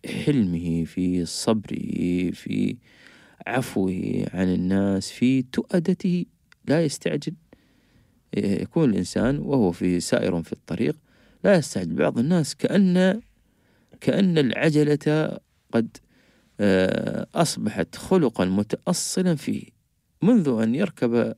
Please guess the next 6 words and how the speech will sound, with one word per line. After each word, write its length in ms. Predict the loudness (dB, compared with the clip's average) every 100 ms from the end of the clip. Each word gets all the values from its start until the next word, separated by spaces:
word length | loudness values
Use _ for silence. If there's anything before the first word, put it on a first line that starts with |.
| _
سيارته 600 | -6 -2 0 0 -2 -2
وهو 480 | -2 -2 -6 -4 -4
مستعجل، 680 | -4 -6 -8 -8 -8 -8 -8 -8 _ _ _ -12
مستعجل 440 | -10 -6 -2 0
غاية 300 | 0 0 0 -2
العجلة. 540 | -4 -2 -2 -2 -4